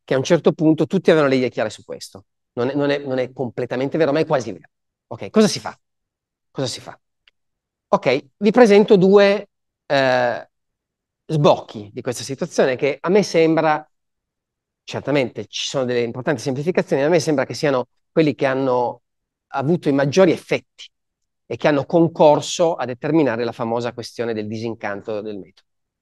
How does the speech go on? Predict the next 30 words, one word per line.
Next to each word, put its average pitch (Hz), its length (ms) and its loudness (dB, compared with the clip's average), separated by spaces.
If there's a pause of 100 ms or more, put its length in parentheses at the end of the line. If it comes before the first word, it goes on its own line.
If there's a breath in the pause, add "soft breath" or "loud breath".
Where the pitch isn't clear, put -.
(140)
Ok, 117 340 0
la 196 140 4
prima 214 520 6 (1300)
strada 208 400 4
è 143 80 0
questa. 98 460 -12 (1080)
Eh, 139 800 2 (100)
ok, 135 300 0
siamo 180 180 2
d'accordo, 151 420 2
non 170 140 4
può 214 160 6
essere 147 360 2
che 123 140 -8
tutti 135 460 -6
i 127 60 -12
fenomeni 123 360 -2
salvati 113 720 -2
confermano, 98 640 -12
certo, - 480 -10 (220)
perché - 200 -4
altrimenti 123 380 0
abbiamo 113 200 -2
questo 110 220 -18
problema 98 260 -10
qua. - 200 -16 (160)
Ok, - 240 -18 (260)
cosa 131 180 -2
si 202 180 0
fa? 262 240 2